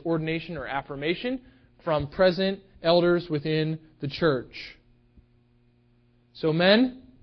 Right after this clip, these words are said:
this evening it's appropriate and it's honorable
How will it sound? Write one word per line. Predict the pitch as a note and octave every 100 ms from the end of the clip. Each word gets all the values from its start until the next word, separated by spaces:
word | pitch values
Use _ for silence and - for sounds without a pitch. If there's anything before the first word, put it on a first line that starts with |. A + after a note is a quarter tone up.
| _ D3+
this | C#3+ G#3
evening | G#3 G#3+ G3
it's | E3+
appropriate | E3 D3+ A3 G#3+ G#3+ E3+ C#3+ D#3+
and | D#3+
it's | D3+ -
honorable | F3+ G3+ G3 D#3+ D3+ B2+